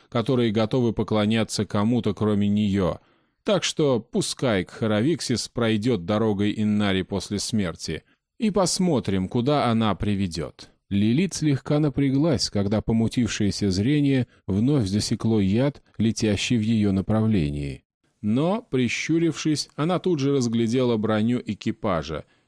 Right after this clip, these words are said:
чёрную с зелёными элементами. Её кровавые невесты захватили корабль и либо перебили,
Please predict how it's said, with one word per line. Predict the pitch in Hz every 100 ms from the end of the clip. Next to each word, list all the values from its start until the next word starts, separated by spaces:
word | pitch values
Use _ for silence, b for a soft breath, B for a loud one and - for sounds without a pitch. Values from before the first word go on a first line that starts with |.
| _
чёрную | - 127 147 147 156 156 - -
с | 104
зелёными | 104 117 107 101 98 104
элементами. | 107 104 95 78 69 73 73 71 - _ _ _ _ _ _ -
Её | 101 127 139
кровавые | 120 123 143 131 131 123
невесты | 123 135 151 - 135
захватили | 123 - 120 104 131 113
корабль | 113 123 131 95 90 90
и | 107 104
либо | 107 135 113 101
перебили, | 92 98 98 117 165 151 131